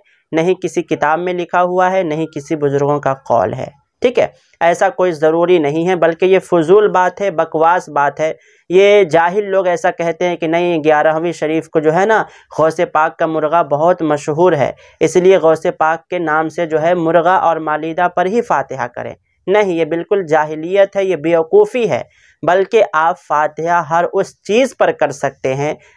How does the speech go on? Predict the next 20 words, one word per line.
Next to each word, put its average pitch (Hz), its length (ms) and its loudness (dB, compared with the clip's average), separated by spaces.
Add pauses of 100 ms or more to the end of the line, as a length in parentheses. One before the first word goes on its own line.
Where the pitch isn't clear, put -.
(100)
जिस 165 200 0
पर 185 160 2
आप 175 120 2
फातिहा 156 540 -4
हमेशा 151 500 -6
करते 127 360 -10
हैं, 127 160 -10 (360)
जैसे 156 560 0 (280)
मालीदा 156 440 0
हो 156 220 0
गया, 151 320 0 (100)
हलवा 160 400 0
हो 151 200 -2
गया, 151 360 -2
खीर 190 420 -2
हो 156 200 2
गया, 147 300 2 (380)
पूरी 196 260 4
हो 180 200 4
गया, 151 340 2